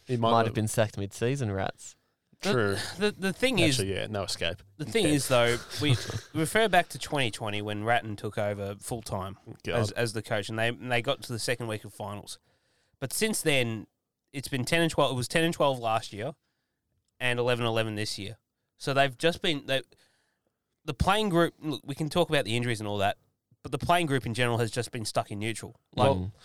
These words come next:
Speaker 3: who
Speaker 1: n-,
Speaker 3: out
Speaker 1: mm.
Speaker 3: of the, look, we know Max King's gonna be a star,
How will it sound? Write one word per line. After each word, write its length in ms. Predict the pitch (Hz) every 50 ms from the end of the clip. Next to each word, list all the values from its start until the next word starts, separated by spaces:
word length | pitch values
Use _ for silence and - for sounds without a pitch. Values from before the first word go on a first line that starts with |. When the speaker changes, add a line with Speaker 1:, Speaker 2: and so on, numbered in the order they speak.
| - - - _ -
Speaker 3:
who 320 | - 180 214 226 220 202 - -
Speaker 1:
n-, 100 | 135 - - _
Speaker 3:
out 200 | 147 156 156 151
Speaker 1:
mm. 40 | 156
Speaker 3:
of 180 | 147 139 123 123
the, 440 | 151 139 135 131 131 127 131 - _ _ _ _ _ _ -
look, 120 | 143 - -
we 80 | 123 131
know 180 | 147 147 131
Max 260 | 127 131 131 123 - -
King's 180 | - 123 107
gonna 120 | 110 113 104
be 100 | 104 101
a 40 | 95
star, 360 | - - 95 92 95 107 123